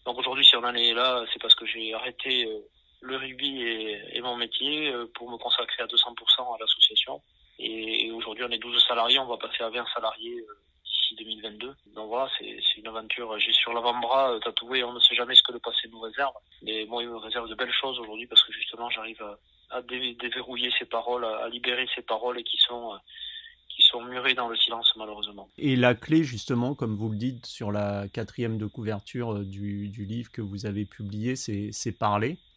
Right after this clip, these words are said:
Speaker 1: Il faut parler, effectivement. Euh, c'est un mot qu'on rabâche, euh, euh, qu'on rabâche en intervention. Il faut parler. Euh, la honte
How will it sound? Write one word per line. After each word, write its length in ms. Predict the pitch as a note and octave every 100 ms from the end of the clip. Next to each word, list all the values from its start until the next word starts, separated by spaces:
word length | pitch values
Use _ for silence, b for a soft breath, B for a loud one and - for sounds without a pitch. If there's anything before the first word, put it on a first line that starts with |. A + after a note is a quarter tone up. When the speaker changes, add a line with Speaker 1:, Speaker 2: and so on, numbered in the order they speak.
| -
Speaker 1:
Il 80 | -
faut 120 | -
parler, 340 | B2 B2 A#2 -
effectivement. 680 | - - A#2+ B2 B2 B2+ C3
Euh, 120 | A2+ A2 -
c'est 260 | A#2 A2+ A2
un 220 | A2 B2
mot 180 | C3 C#3
qu'on 220 | A#2+ A#2
rabâche, 480 | A#2+ B2 C3 - B2
euh, 180 | A2+ A2 - B B B B B -
euh, 160 | - -
qu'on 140 | A#2
rabâche 340 | B2 C3 C3+ C3
en 80 |
intervention. 760 | B2+ B2+ B2 C3 B2+ B2+ C3 C3
Il 120 | A#2+
faut 140 | - -
parler. 580 | - A#2+ A#2 A#2 A#2+ G#2+
Euh, 560 | G#2 G2+ G#2 A2 A#2
la 140 | A2+ A#2
honte 200 | C3+